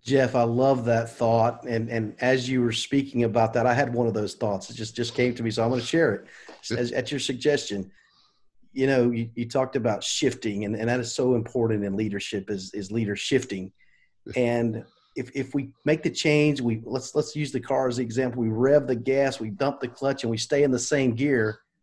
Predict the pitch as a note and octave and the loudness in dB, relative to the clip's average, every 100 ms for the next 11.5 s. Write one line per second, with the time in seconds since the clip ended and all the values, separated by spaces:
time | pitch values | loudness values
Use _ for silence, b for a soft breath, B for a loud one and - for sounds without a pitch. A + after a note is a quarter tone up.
0 | _ _ _ _ - B2+ E3 C#3 A#2+ A#2 | _ _ _ _ -10 -6 -4 -2 0 2
1 | B2 G2 F#2 G2+ D3 - - - - _ | 0 0 -2 2 2 2 -2 -10 -14 _
2 | _ _ _ _ _ - A#2 B2 C3+ G#2 | _ _ _ _ _ -4 -2 0 0 0
3 | G2+ A2+ B2 B2+ E2 - A#2+ A#2+ A#2+ C#3 | 4 6 6 4 0 -6 -8 -6 -2 0
4 | C#3 F3 F3 - - D#3+ D#3+ D3+ C3 - | 4 6 6 2 4 6 6 2 0 0
5 | C#3 B2+ C3 B2+ C3 D#3 F3+ C#3 - D3+ | 0 0 -2 -2 0 0 2 2 2 2
6 | D3+ C#3+ - B B - - - F3+ D3 | 4 2 0 B B -8 -4 0 0 2
7 | G3 G3 E3 C3 B2 C#3+ C3 A#2 A2+ A2+ | 2 2 0 0 2 4 4 4 2 -2
8 | - A#2+ A#2 A#2 _ - _ A2 B2+ C#3+ | -4 -2 -2 -4 _ -20 _ -2 -2 -2
9 | - B2+ A#2 A2 A2+ A#2+ A#2+ A2+ B2 A#2+ | -6 -6 -6 -6 -10 -4 -2 -2 -2 0
10 | B2+ A#2+ G#2 A#2 B2 A#2 - B2+ B2 A#2 | 2 2 0 -2 -2 -6 -4 0 2 4
11 | A2+ A2 A2 G#2+ - | 2 2 -2 -4 -10